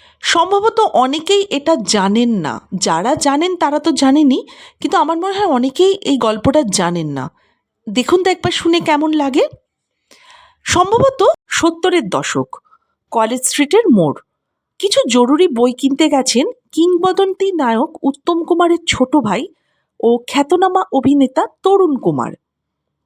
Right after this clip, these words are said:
এমন সময় দেখেন পুটিরামের দোকানে দাঁড়িয়ে আছেন তিনি। পাহাড় প্রমাণ মিষ্টি কিনতে ব্যস্ত তিনি। মুখোমুখি হতেই সেই অনাবিল হাসি, ঢাকাই তোপ ধেয়ে আসে যেন।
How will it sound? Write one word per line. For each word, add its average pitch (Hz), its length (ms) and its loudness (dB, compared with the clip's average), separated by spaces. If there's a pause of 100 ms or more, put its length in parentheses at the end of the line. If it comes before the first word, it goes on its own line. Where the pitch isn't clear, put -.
(420)
এমন 294 260 -2
সময় 440 320 0
দেখেন 277 480 0 (500)
পুটিরামের 440 580 2
দোকানে 262 360 0
দাঁড়িয়ে 175 420 0
আছেন 330 320 -2
তিনি। 185 520 0 (920)
পাহাড় 349 480 -2
প্রমাণ 339 400 0
মিষ্টি 285 340 -4
কিনতে 233 380 0
ব্যস্ত 156 360 -4
তিনি। 147 340 -4 (600)
মুখোমুখি 392 520 0
হতেই 339 400 2 (340)
সেই 453 260 2 (120)
অনাবিল 302 580 2
হাসি, - 460 -2 (680)
ঢাকাই 233 420 0 (100)
তোপ 277 260 2
ধেয়ে 185 260 2
আসে 156 240 -2
যেন। 135 320 -2